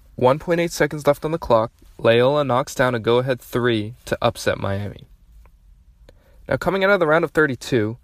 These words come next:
we have three seed Michigan versus six seed Houston.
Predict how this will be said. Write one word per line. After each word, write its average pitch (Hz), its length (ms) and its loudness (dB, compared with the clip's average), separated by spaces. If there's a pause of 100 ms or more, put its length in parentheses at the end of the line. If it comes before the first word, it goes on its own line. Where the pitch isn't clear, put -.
(360)
we 131 120 -2
have 120 240 0
three 147 180 2
seed 196 260 -4
Michigan 143 520 -2
versus 113 200 -2
six - 220 -4
seed 131 200 -4
Houston. - 460 -8